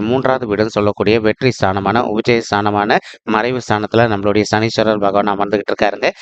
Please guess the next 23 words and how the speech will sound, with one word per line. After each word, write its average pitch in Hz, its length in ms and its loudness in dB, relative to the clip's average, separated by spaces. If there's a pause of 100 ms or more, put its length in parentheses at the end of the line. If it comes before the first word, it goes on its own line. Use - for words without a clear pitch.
(200)
இதன் 123 260 -2
காரணமா 104 380 -2
வந்து 135 160 2 (320)
இப்போ - 200 0 (260)
சிறு 151 260 0
தொழில் 123 300 4
பண்ணிட்டு 107 280 0
இருக்கக்கூடிய 110 460 0
நண்பர்கள் 101 440 2
வந்து 110 180 2 (360)
நீங்க 123 180 2 (120)
புதுசா 139 340 2
ஒரு - 140 -12
தொழில் 107 260 2
தொடங்கணும் 104 400 0
அல்லது 104 320 2
வந்து 139 180 2 (440)
நீங்க 131 240 0 (120)
பண்ணிட்டு 117 280 0
இருக்கக்கூடிய 113 380 0 (140)
நல்ல 117 300 4
தொழில் 101 280 2
வந்து 120 140 2